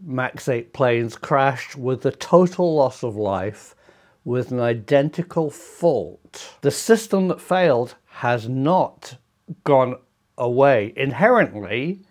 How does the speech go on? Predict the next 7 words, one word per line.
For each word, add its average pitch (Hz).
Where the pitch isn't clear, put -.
the 123
max 147
eight 139
series 123
still 196
needs 185
the 131